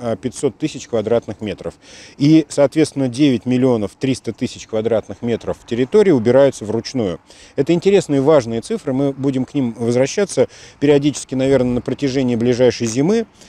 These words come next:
э, и будем опираться на эти данные. Далее Беляев, э, сообщил нам очень важную историю, э, которая на самом деле должна вызвать, э, колоссальную тревогу как у Хабирова, так и у всех жителей Республики Башкортостан.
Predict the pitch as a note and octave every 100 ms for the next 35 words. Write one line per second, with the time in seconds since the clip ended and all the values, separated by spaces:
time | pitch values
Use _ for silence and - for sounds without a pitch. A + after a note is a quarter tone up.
0 | - - - A2+ A2 A#2 D#3+ E3 D#3+ C#3+
1 | B2+ D3 C#3+ - C3 C3 - B2 B2 G2+
2 | F2 D2 _ _ _ _ _ - - -
3 | - G#2+ D3 G3+ G3 C3+ C#3+ F#3+ F3 B2+
4 | - - A#2 A2+ G#2 C#3+ C3 F#3 F3 D#3
5 | A#2 D3 D#3+ D3 C3 C#3 B2+ C3 - F#3+
6 | G3 E3+ A#2 G#2 - A2+ G#2+ A#2 E3 D#3+
7 | B2+ A#2+ D3 C3 C3+ A#2+ A#2 A2+ B2+ A#2
8 | A#2+ G#2+ - - G2 F#2+ - A#2 A#2+ B2+
9 | G#2+ G#2 A2+ A#2+ A2+ F#2+ G2 G#2+ - G#2
10 | A#2+ A#2 A#2 G2 F#2 G#2 - G2 - G#2+
11 | G2+ G#2 G2 F#2+ - B2 G#2+ - F#2+ -
12 | G2 - G2 -